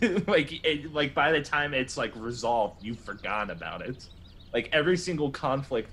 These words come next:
in this movie is mentioned once, and the next time it's brought up, it's resolved.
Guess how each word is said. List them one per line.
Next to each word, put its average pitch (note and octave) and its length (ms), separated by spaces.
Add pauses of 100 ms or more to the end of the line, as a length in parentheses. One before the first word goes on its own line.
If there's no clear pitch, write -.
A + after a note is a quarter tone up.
in C3+ 120
this B2 180
movie A#2 320
is A#2 140
mentioned C3+ 480
once, G#2+ 480 (280)
and A#2+ 140
the A#2 60
next B2+ 360
time C#3 240
it's A#2+ 140
brought G#2+ 340
up, G2 240
it's - 280
resolved. F#2 680